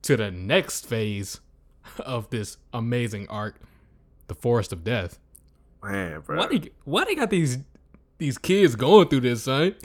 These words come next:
Speaker 2: They gotta be strong ninjas. You trying to be a, you know, a ninja,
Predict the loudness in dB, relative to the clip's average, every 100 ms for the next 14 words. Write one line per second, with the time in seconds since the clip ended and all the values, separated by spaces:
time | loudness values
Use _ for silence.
0 | -8 2 4 4 2 4 6 6 2 -2
1 | 0 -2 0 2 2 2 2 2 0 -4
2 | -2 2 4 4 4 0 -2 -4